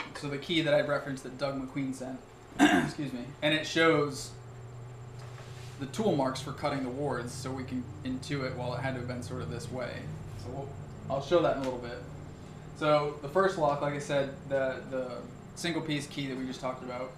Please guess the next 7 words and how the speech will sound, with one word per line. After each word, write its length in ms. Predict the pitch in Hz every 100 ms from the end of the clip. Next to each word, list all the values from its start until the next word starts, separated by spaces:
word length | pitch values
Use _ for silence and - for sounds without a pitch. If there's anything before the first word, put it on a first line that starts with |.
| -
was 160 | 131 135
used 220 | 143 -
for 120 | 135
this 300 | 131 131 - -
chest 320 | 135 135 -
lock. 260 | - - - - - - - - - - - -
So 420 | 160 151 147